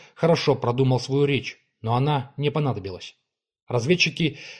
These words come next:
донесли о приближении с востока войск Тагаре. Наемники и согнанные жители городка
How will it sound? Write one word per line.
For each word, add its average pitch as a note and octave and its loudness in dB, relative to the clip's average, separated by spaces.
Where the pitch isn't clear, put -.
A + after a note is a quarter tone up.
донесли C3 2
о C3 2
приближении B2+ 0
с B2+ -6
востока C3 0
войск B2 0
Тагаре. B2 -2
Наемники D#3 4
и D3 2
согнанные C#3 0
жители B2+ -2
городка A#2+ 0